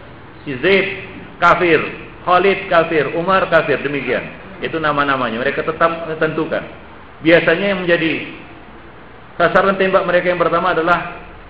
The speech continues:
presiden atau penguasa. Ini yang menjadi sasaran tembak mereka yang pertama. Karena kalau ini sudah ditembak, kena, maka kenalah semuanya.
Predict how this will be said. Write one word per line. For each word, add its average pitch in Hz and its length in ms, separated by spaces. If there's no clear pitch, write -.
presiden 143 640
atau 127 160
penguasa. 135 480
Ini 165 160
yang 151 80
menjadi 143 240
sasaran 135 320
tembak 131 240
mereka 123 240
yang 113 80
pertama. 101 320
Karena 131 160
kalau 156 160
ini 190 180
sudah 170 220
ditembak, 165 480
kena, 165 220
maka 143 260
kenalah 175 380
semuanya. 135 480